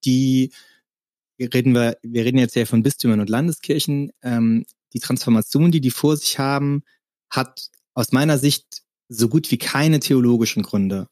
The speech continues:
Also bei allem, was, äh, da auch, äh, theologisch, äh, an vielen Stellen irgendwie das behindert oder, äh, verstärkt oder so, aber im Kern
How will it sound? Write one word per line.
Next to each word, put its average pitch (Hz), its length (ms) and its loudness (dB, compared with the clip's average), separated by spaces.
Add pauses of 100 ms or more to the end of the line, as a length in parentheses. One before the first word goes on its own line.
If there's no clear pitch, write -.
Also 120 180 0
bei 123 140 0
allem, 139 300 2
was, 131 300 -4
äh, 120 400 0 (120)
da 117 340 0
auch, 117 300 -2
äh, - 160 -6
theologisch, 131 680 0
äh, 87 200 -8
an - 400 -6
vielen 127 200 2
Stellen 120 280 2
irgendwie 113 560 4
das 120 180 -2
behindert 135 460 2
oder, 113 600 -2
äh, 113 40 -6
verstärkt 123 540 -2
oder 135 220 0
so, 147 160 0
aber 120 240 -4 (340)
im 110 180 0
Kern 160 460 0